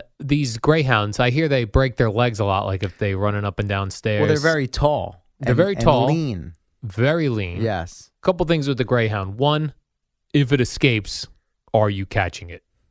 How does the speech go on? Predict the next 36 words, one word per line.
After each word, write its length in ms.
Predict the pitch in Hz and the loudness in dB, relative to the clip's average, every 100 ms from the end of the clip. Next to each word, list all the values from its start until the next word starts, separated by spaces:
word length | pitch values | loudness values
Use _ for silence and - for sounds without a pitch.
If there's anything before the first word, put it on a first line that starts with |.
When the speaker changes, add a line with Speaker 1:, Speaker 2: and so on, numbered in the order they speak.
| - | -6
Speaker 2:
Not 220 | 135 107 | -4 -4
a 40 | 92 | -6
chance. 320 | - - 90 | -12 -10 -6
Speaker 1:
Not 220 | 117 85 | -4 -2
a 20 | |
Speaker 2:
No. 60 | 113 | -2
Speaker 1:
chance, 460 | - 156 95 - - | -2 -2 -6 -16 -6
'cause 240 | - 101 | -4 -2
it's 140 | 101 | -2
gonna 220 | 104 101 95 | -2 -2 -2
run 480 | 101 131 151 156 | 0 0 0 -2
like 260 | 151 147 135 | 0 0 0
the 100 | 147 | 0
wind. 520 | 143 151 117 95 90 - _ _ _ _ _ _ _ _ _ _ - | 0 0 -2 -8 -14 -20 _ _ _ _ _ _ _ _ _ _ -2
Two, 420 | 190 160 151 147 _ | 2 2 0 -4 _
their 260 | 120 120 117 | 0 2 2
leg 280 | 131 127 | 2 0
situation 680 | - 120 - 107 98 95 110 | -2 -6 -2 0 0 -2 -6
throws 320 | 98 98 92 101 | -2 -2 -2 -4
me 100 | 90 | -4
off. 260 | 85 82 | -4 -6
Speaker 2:
Mm-hmm. 280 | 123 117 113 127 _ _ _ - | -6 -8 -10 -12 _ _ _ 0
Speaker 1:
And 120 | 135 | 2
then 140 | 147 | 2
Gina 300 | 135 180 175 | 2 0 0
tells 300 | 147 147 127 | 4 4 4
me 120 | 131 | 0
that 180 | 123 120 | 2 2
I 80 | 117 | 2
can't 300 | - 151 139 | 2 0 2
get 120 | 143 120 | 2 0
a 20 | |
greyhound 580 | 110 120 110 113 107 104 | 0 0 2 0 0 -2
because 360 | 107 120 110 | 0 0 0
the 100 | - | -2
greyhound 760 | 110 127 143 123 131 113 110 | -2 0 2 2 2 2 0